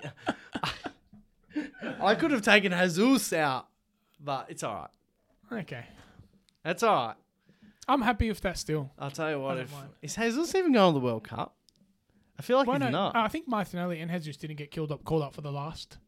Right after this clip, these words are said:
Speaker 1: Yeah.
Speaker 2: Last
Speaker 1: If
Speaker 2: one.
Speaker 1: he, ah, I wish he would and then play shit so we can fucking shut you up about him. <sighs>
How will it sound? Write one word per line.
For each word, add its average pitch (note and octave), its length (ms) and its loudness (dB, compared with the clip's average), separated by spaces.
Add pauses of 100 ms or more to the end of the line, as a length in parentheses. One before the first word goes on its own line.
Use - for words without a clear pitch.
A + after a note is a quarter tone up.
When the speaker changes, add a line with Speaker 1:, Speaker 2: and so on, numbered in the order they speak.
(140)
Speaker 1:
Yeah. D#3 380 -4
Speaker 2:
Last D#3+ 260 -8
Speaker 1:
If C#3 80 -10
Speaker 2:
one. F3 80 -4
Speaker 1:
he, G#3+ 200 -6
ah, G#2 360 -12 (120)
I C3+ 60 -12
wish G3+ 220 -6
he D3 80 -8
would A#2+ 280 -8
and G#2+ 100 -12
then G#2+ 120 -12
play A2+ 240 -6
shit G#2+ 420 -8 (100)
so B2 240 -6
we A#2 80 -8
can A2 180 -12
fucking - 520 -12 (420)
shut B2 340 -4
you A2+ 140 -8
up A#2+ 160 -6
about A2 320 -6
him. D#2 160 -14 (2500)
<sighs> - 60 -12